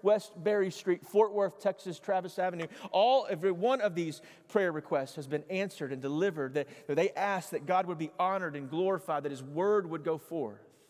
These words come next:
That's the legacy. That's the faith and, and the hope and the love. These are the things that remain our prayers. As we pray to God and He answers those prayers for His glory to be seen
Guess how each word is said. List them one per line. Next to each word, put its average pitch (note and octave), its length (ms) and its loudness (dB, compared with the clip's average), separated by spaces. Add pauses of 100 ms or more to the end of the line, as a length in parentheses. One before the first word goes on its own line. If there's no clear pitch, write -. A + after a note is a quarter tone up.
(1500)
That's A3+ 180 2
the A3 160 2
legacy. F3+ 720 0 (760)
That's A#3 220 2
the G3+ 120 -4
faith A3 540 2
and, E3+ 100 -2 (160)
and E3+ 140 -2
the D#3+ 60 2
hope G#3+ 420 0
and E3+ 120 -4
the D#3 60 0
love. F#3 460 2 (280)
These B3 380 2
are G3 140 -2
the E3 100 -2
things G3 500 -2
that F#3 140 0
remain E3+ 560 -2
our D#3 160 0
prayers. F#3 580 0 (840)
As D#3 100 0
we A3 140 2
pray A#3 380 2
to G#3+ 120 -4
God F#3+ 360 2 (160)
and E3+ 60 -4
He E3+ 200 -4
answers G3 640 -2 (200)
those F3+ 400 0 (280)
prayers F#3+ 400 0
for D3 120 -6
His D#3 200 -2
glory F3 580 4 (200)
to D#3 80 -6
be C#3+ 100 0
seen E3+ 580 -4